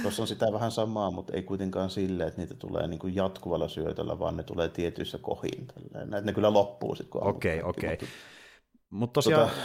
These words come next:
Speaker 1: paljon niitä tulee, ja sitten
Speaker 2: Joo.
Speaker 1: vähän, vaatii vähän jo semmoista ennakointia. Ja sitten tietysti bossitappelussa kanssa, että bossipatterin pitää tietää, muuten ei ole mitään jakoa.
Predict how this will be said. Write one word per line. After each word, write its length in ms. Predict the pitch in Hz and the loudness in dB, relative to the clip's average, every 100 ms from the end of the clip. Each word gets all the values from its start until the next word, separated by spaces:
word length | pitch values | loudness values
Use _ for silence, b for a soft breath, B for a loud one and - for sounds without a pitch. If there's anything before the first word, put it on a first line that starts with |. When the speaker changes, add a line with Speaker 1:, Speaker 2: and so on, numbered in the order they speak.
| B | B
Speaker 1:
paljon 400 | 127 120 120 107 | 6 8 6 4
niitä 160 | 101 98 | 4 2
tulee, 360 | 104 98 90 | 2 2 4
ja 160 | 80 78 - _ - | 2 0 -4 _ -10
sitten 260 | - 110 98 | -4 0 2
Speaker 2:
Joo. 80 | 95 - B B _ _ _ _ _ _ _ _ _ _ - | 0 -6 B B _ _ _ _ _ _ _ _ _ _ -4
Speaker 1:
vähän, 220 | 104 110 | -2 2
vaatii 320 | 110 107 110 | 2 2 2
vähän 180 | 90 92 | 2 0
jo 100 | 90 | 0
semmoista 280 | 92 90 - | -4 -4 -2
ennakointia. 640 | 87 82 80 71 78 82 | -2 -4 -6 -8 -4 -2
Ja 60 | 85 | -2
sitten 200 | 95 95 | -4 -6
tietysti 200 | 107 120 | -6 0
bossitappelussa 720 | 107 104 104 95 - 90 - | 0 0 -4 -4 -6 -10 -4
kanssa, 180 | 87 87 | -4 -4
että 80 | - | -2
bossipatterin 720 | 87 - 92 85 - 87 85 | -2 -2 0 0 0 -6 -6
pitää 220 | - 85 | -2 -2
tietää, 300 | 82 78 80 | 0 0 -2
muuten 280 | 80 78 78 | -2 -2 0
ei 60 | |
ole 80 | 82 | -2
mitään 320 | - - 80 | -4 -4 -2
jakoa. 340 | - - - | -4 -8 -12